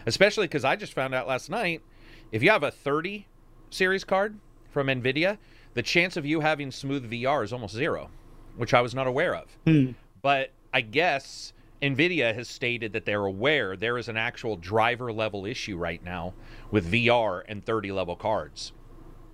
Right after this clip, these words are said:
Speaker 1: So right now, if you have a twenty level card and D L S S works,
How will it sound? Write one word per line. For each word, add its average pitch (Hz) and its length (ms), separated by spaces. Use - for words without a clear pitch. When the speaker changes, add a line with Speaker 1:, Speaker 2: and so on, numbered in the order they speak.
Speaker 1:
So 123 500
right 127 200
now, 131 180
if 120 80
you 113 40
have 101 80
a - 20
twenty 156 260
level 104 240
card 98 460
and 104 160
D 107 80
L 104 120
S - 140
S 139 180
works, - 420